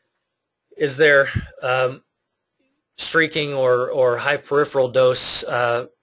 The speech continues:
as a trade-off to achieve sparing? So these are just a few examples of some of the things that we are trying to address in, within the metric itself. Uh, we posted this statement on our website. Uh, just to reiterate, we,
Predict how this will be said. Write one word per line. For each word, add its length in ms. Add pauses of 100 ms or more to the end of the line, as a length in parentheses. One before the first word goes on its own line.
(140)
as 160
a 80
trade-off 600
to 140
achieve 340
sparing? 320
So 120
these 180
are 40
just 200
a 40
few 200
examples 500
of 80
some 180
of 60
the 100
things 300
that 140
we 100
are 100
trying 280
to 120
address 580 (180)
in, 340 (520)
within 500
the 80
metric 500
itself. 720 (680)
Uh, 260 (540)
we 160
posted 500
this 140
statement 460
on 140
our 160
website. 720 (140)
Uh, 260
just 340
to 80
reiterate, 640
we, 300